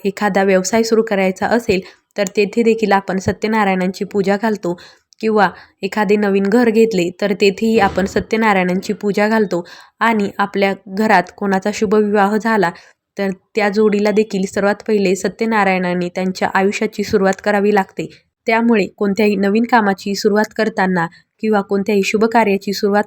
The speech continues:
करताना सत्यनारायण घातले जाते, कारण ते खूप शुभ असते आणि शुभ फल देते. त्यामुळे तुम्हाला जर तुमच्या आयुष्यात कर्ज, दारिद्र्य, आर्थिक संकट यांतून मुक्तता हवी आहे, आयुष्यात सुख, समाधान, शांतता, समृद्धी हवी आहे,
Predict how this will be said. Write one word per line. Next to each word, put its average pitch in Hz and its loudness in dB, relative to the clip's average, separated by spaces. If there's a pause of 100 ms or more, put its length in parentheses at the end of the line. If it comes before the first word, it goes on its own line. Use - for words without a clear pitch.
करताना 196 -2 (280)
सत्यनारायण 220 -2
घातले 220 -2
जाते, 208 0 (260)
कारण 208 0
ते 202 -2
खूप 214 -4
शुभ 220 2
असते 220 0 (100)
आणि 196 -2
शुभ 208 -2 (140)
फल 226 2
देते. 185 0 (300)
त्यामुळे 226 0 (160)
तुम्हाला 220 2
जर 202 2 (160)
तुमच्या 202 -2
आयुष्यात 202 0 (260)
कर्ज, 208 0 (100)
दारिद्र्य, 196 2
आर्थिक 185 -4
संकट 208 -2
यांतून 190 0
मुक्तता 196 -4
हवी 220 2
आहे, 214 2 (380)
आयुष्यात 196 -2
सुख, 208 -2
समाधान, 208 0 (300)
शांतता, 196 -2
समृद्धी 202 0
हवी 220 0
आहे, 220 2